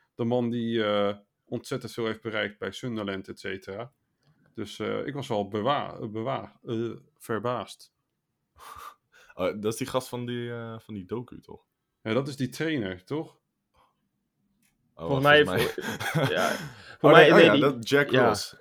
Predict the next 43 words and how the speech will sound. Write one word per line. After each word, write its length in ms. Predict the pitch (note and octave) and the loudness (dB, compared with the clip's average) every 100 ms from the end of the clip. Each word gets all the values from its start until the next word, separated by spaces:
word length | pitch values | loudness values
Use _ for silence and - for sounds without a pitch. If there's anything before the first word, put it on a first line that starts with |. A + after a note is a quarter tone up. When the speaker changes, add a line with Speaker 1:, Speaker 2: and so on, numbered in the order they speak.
| - | -2
Speaker 2:
Ja, 240 | G#2 E2 | 2 2
Speaker 3:
Ja, 140 | B2 G#2 | 2 -2
Speaker 2:
maar 100 | G2+ | -2
Speaker 3:
ja, 160 | A2+ | -4
Speaker 2:
die 140 | A#2 C#3 | -2 -2
is 100 | C#3+ | 0
nu 80 | D3 | 0
Speaker 3:
ja. 60 | |
Speaker 2:
coach 220 | C#3+ C3 | 2 2
toch 220 | C3+ B2+ - | 0 -6 -6
van, 360 | B2 A#2 A2 _ _ _ _ _ - | -8 -8 -12 _ _ _ _ _ -4
Speaker 1:
Jack 140 | C#3 | -2
Speaker 2:
van 100 | A2+ F#2 | -2 -4
Dundee, 180 | C3 | -4
Speaker 3:
Van 120 | D#3+ B2 | 0 0
Speaker 2:
toch? 80 | |
Speaker 3:
Dundee, 240 | C3+ F3 G2 _ _ | 0 -2 -8 _ _
ja. 240 | _ C3+ D#3+ | _ -4 -2
Speaker 1:
Ja. 120 | A#2+ | 0
Speaker 2:
Ja. 320 | C3+ A#2 - _ _ _ _ _ | 2 0 -4 _ _ _ _ _
Speaker 3:
Jack 240 | B2 C#3 A#2 | -4 -2 -2
Ross. 360 | C3+ C#3+ - _ _ _ _ _ - | -4 -6 -10 _ _ _ _ _ -4
De 120 | A#2 | 0
enige 240 | C#3 B2+ | 2 2
echte. 240 | B2+ D3 C3+ | 0 -2 0
Voor 200 | D#3 D3+ | 4 6
de, 320 | D3 D3 C#3 | 6 6 4
voor 180 | - - | -2 -4
de 60 | C3+ | 2
luisteraars, 540 | C#3 C#3 C3 B2+ C#3 | 4 4 2 0 0
de, 340 | A#2 A#2+ A#2 - | 0 2 2 -2
het 120 | - | -12
gaat 240 | - A#2 A#2 | -8 -6 -6
hier 240 | G#2+ - | -8 -8
om 220 | A2 G#2+ | -8 -6
de 220 | G#2+ G#2 - | -2 -2 0
Sunderland 480 | - D3+ D3+ D3 C#3 | 2 4 4 4 4
docu, 380 | C#3+ C#3+ D#3 | 2 2 -4
te 120 | E3 - | -8 -12
zien 200 | A2+ G2+ | -10 -10
op, 160 | - | -12
eh, 100 | F#2+ - | -14 -10
Netflix. 560 | - B2 - C3+ C#3 | -4 -2 -2 -4 -4